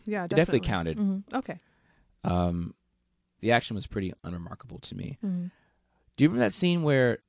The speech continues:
Speaker 2: Odin is fighting that crazy fast Kagebunshin character at the very end of the show, and he grabs the sword by the sword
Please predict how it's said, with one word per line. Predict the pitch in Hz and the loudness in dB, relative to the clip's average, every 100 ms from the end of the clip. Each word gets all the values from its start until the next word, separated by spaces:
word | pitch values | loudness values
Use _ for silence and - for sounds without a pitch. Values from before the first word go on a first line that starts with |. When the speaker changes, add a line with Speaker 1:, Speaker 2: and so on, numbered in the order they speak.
| - | 2
Speaker 2:
Odin | 131 147 143 131 120 _ | 4 4 2 0 -4 _
is | 110 107 | -4 -4
fighting | - 117 120 123 117 110 95 _ _ - | 0 2 2 2 0 -2 -6 _ _ -4
that | 107 104 95 - | 0 0 0 -6
crazy | - 113 107 101 | -4 0 0 -2
fast | - 101 98 98 - - - - | -2 0 2 0 -4 -8 -16 -12
Kagebunshin | - 104 98 95 98 - 101 98 92 87 - - | -6 -4 -4 -4 -4 -4 -4 -2 -4 -6 -10 -8
character | 107 98 | -4 -2
at | 95 | -2
the | 92 | -2
very | 95 - | -2 -2
end | 98 | -2
of | 95 | -4
the | 92 | -6
show, | - 95 95 - | -4 -2 -2 -2
and | 90 | -6
he | 90 | -8
grabs | - 98 101 101 107 | -4 0 2 2 -4
the | 85 | -8
sword | - - 98 110 113 | -6 -2 2 2 0
by | 95 | -2
the | 85 | -2
sword | - - 104 123 | -4 0 2 2